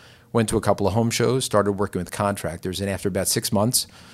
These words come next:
I broke even and realized I had no interest in ever selling anything to a residential customer or dealing with a contractor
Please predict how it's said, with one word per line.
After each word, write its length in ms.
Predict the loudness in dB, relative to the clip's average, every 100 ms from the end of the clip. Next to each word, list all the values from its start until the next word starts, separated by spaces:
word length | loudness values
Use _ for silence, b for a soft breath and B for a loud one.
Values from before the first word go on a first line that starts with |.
| B
I 80 | 0
broke 300 | 6 6 6
even 340 | 0 0 -2 -2
and 160 | -2
realized 380 | 0 0 0 0
I 60 | -2
had 100 | -2
no 140 | -2
interest 360 | -4 -4 -6 -4
in 100 | -4
ever 180 | -4 -2
selling 340 | -2 -2 -4
anything 380 | -2 -2 0 -2
to 100 | -2
a 40 |
residential 500 | -2 -2 -2 -4 -6
customer 580 | -4 -4 -4 -4 -4 -2
or 160 | 2 4
dealing 220 | 4 0
with 100 | -2
a 20 |
contractor 720 | -4 -4 -2 -2 -4 -4 -6